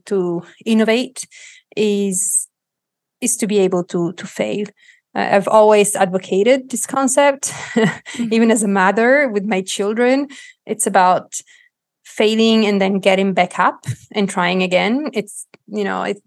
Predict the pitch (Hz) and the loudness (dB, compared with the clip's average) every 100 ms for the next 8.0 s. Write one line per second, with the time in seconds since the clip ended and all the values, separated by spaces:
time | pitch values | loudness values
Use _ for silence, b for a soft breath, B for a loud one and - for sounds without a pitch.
0 | - 208 208 - - - _ _ _ - | -6 -2 -2 -4 -10 -14 _ _ _ -4
1 | 269 262 240 202 190 - _ _ _ _ | 0 2 2 0 -2 -6 _ _ _ _
2 | - 214 208 208 208 208 - - 196 190 | -4 -2 0 2 0 0 0 2 2 2
3 | 190 196 196 190 - 196 190 214 233 262 | 0 -2 0 -4 -2 0 2 2 2 0
4 | - 202 202 - 190 196 - 208 185 214 | -4 -6 -10 -10 -6 -4 -2 -4 -2 0
5 | 254 285 311 302 - 185 190 - - - | 0 0 -2 -4 -2 -2 -2 -4 -6 -2
6 | 185 196 196 202 - 185 220 - - - | 2 2 0 -2 0 0 -2 -6 -14 -6
7 | 220 202 240 254 - 247 240 240 233 226 | -2 0 -2 -4 -4 0 2 2 2 0